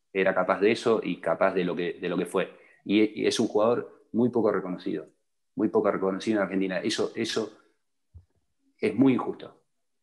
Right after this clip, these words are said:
Si no me estoy equivocando, creo que tiene tres mundiales, con tres entrenadores diferentes. Eh, jugó en todos lados. Eh, a nivel nacional, tendría que ser mu-, mucho más reconocido. Hay jugado-, y me parece un jugador extraordinario.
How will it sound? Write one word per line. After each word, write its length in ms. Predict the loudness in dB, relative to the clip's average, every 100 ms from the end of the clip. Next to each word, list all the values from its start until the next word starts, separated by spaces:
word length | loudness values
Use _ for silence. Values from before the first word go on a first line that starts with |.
| _ _ _ _ _
Si 240 | -6 0
no 160 | 2 4
me 100 | 4
estoy 140 | 4
equivocando, 380 | 2 4 4 4
creo 140 | 4 4
que 60 |
tiene 180 | 2 -2
tres 220 | 0 -2 0
mundiales, 440 | -2 -2 -4 -10 -18 -20 _ _
con 380 | -4 -4 -4 -4
tres 180 | 0 2
entrenadores 520 | 2 0 2 2 2
diferentes. 600 | 2 -2 -2 -2 -4 -8 -12 _ -20 _ _ _ _
Eh, 600 | -4 -2 0 -2 -6 _ _ _
jugó 300 | -8 2 4
en 80 | 4
todos 200 | 4 2
lados. 480 | 2 2 -2 -10 -20 _ _ _ _ _
Eh, 560 | -6 -6 -6 -10 -14 _ _ -20 -20 _ _ _ -2
a 140 | 0
nivel 340 | 2 2 2 0
nacional, 600 | -2 0 0 0 -4 -14 _ _ _ _ _ -18 -18 _ _ _ _ _ -20 -20 -20 -12
tendría 280 | -4 0
que 100 | 0
ser 220 | 0 -4 -2
mu-, 280 | 0 -2 -4
mucho 460 | -4 2 2 2
más 160 | -4 -4
reconocido. 640 | -4 -4 -6 -6 -8 -4
Hay 120 | 0 0
jugado-, 360 | 0 -2 -2
y 300 | -4 -4 -6 -6
me 160 | -4
parece 460 | -2 -2 2 0 2
un 100 | -2
jugador 440 | 0 0 0 -4
extraordinario. 800 | -14 -10 -2 -2 -2 -6 -8 -10